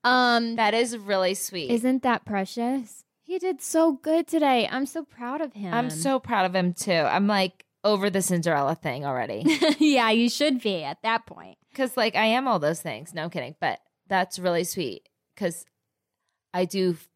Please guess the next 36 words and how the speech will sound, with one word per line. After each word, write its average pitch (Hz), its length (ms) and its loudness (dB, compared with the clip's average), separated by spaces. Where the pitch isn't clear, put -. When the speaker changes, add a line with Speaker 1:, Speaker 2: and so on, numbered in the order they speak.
Speaker 2:
fold 156 480 0
all, 151 380 -2
like, 156 200 -2
his 160 160 -6
laundry, 185 640 -4
and 175 240 -2
I'm 175 200 0
happy 175 320 -2
that 143 180 -6
he 147 100 -6
notices. 101 720 -12
Speaker 1:
Yeah. 185 380 -12
Speaker 2:
Okay, 185 300 2
what 185 160 0
do 185 80 2
you 190 60 0
think? 185 260 -2
Well, 214 180 0
Adam 214 300 2
just 214 160 -6
said, 156 360 0
"I 190 140 2
love 196 320 2
Raven 175 600 2
so 214 340 0
much, 180 440 0
and 180 220 -8
she 214 220 -12
loves 190 320 -4
me 208 140 -8
back 160 380 0
and 175 100 -6
is 170 140 -6
a 175 80 -4
great 185 360 -4
listener. 147 460 -10